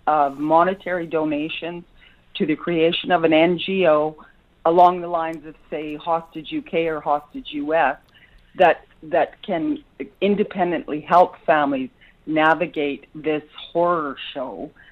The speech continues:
uh, because we didn't have any help going through this, and we were just at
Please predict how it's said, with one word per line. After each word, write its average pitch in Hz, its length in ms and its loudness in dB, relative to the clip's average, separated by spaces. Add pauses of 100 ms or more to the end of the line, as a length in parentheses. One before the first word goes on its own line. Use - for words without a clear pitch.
(260)
uh, 147 320 6 (100)
because 156 300 -10
we 180 160 -6
didn't 190 220 -6
have 170 200 -2
any 156 220 0
help 156 300 0
going 147 240 0
through 151 240 -4
this, 139 240 -2
and 143 140 0
we 160 100 2
were 151 160 0
just 147 280 -4
at 135 280 0